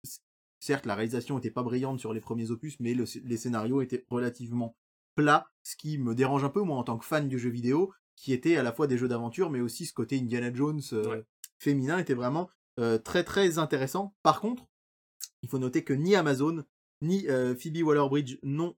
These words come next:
Speaker 1: euh, validé cette information, donc ne l'ont commenté. Donc, plus une info, on va dire que c'est une rumeur insistante, persistante, bien que les journalistes qui ont sorti cette info semblent avoir des in-, des sources béton.
Speaker 2: Ouais.
Speaker 1: Donc, on va dire que ça sent quand même bon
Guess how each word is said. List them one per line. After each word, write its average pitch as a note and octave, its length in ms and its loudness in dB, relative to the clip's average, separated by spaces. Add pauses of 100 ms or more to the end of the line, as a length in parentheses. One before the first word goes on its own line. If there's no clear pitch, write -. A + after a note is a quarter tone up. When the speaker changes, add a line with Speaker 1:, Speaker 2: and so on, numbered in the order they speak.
Speaker 1:
euh, E2+ 480 -8
validé C#3+ 480 0
cette C#3 160 -4
information, A#2+ 500 -6
donc C3 160 -8 (140)
ne B2+ 180 -2
l'ont B2 160 0
commenté. C3 540 -4 (260)
Donc, D3+ 240 0 (120)
plus G3+ 260 -2
une D3 140 0
info, C#3+ 240 4
on - 20 2
va C#3 80 2
dire D#3 180 0
que - 60 -18
c'est B2+ 160 -6
une C#3 160 -2
rumeur D#3+ 420 4
insistante, D#3+ 520 -2
persistante, G3 580 -2 (300)
bien F#3 240 4
que F#3 320 6
les C#3 140 4
journalistes D#3 420 0
qui D3+ 80 -4
ont C3+ 40 -2
sorti C3+ 220 -6
cette C3 160 -4
info D#3+ 220 -2
semblent C3 240 -4
avoir C3+ 180 0
des A#2 240 -2
in-, A#2 140 -8 (120)
des A2+ 380 -4
sources - 360 -6
béton. E3+ 500 4 (100)
Speaker 2:
Ouais. A#2 200 -10
Speaker 1:
Donc, D3+ 280 0
on A#2 60 2
va A2+ 100 0
dire D3 220 -2
que A#2 80 -2
ça A#2+ 160 -4
sent E3 180 -4
quand B2 80 -2
même A2 180 -2
bon D#3+ 220 -2